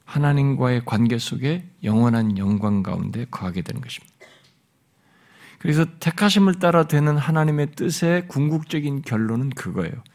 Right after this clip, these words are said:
이 새 인류를 창조하는 것입니다. 새 인류를 최종적으로 존속하게 하는 것입니다.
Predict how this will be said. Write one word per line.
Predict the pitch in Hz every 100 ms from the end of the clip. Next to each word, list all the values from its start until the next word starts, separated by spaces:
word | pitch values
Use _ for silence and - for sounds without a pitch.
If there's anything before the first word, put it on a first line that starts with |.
| _
이 | 139
새 | 143 - 185 190
인류를 | 170 147 151 151 147
창조하는 | 135 - 151 147 151 127 107
것입니다. | 85 - - - _ _ _ _ _ _ _ _
새 | - - 175
인류를 | 156 143 143 143 139 151 220 247
최종적으로 | 175 175 180 147 147 170 - - -
존속하게 | - 123 143 135 135 123
하는 | 151 117
것입니다. | 101 - - -